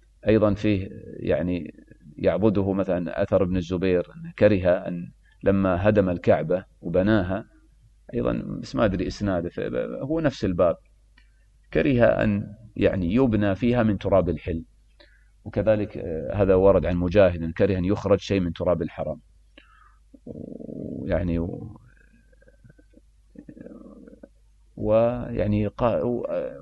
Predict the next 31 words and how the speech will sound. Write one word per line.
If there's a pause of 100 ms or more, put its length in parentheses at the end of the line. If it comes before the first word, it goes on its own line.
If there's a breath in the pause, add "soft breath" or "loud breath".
الإمام
أحمد
يعني
يفتي
به،
يعني
هذا
ليس
عن
مثلًا
متأخرين
من
الحنابلة
أو
الشافعية،
لا،
هذا
ينص
عليه
الشافعي
وينص
عليه
الإمام
أحمد. (760)
فهذا
يدلك
على
أنهم
أخذوا
بهذه
الآثار،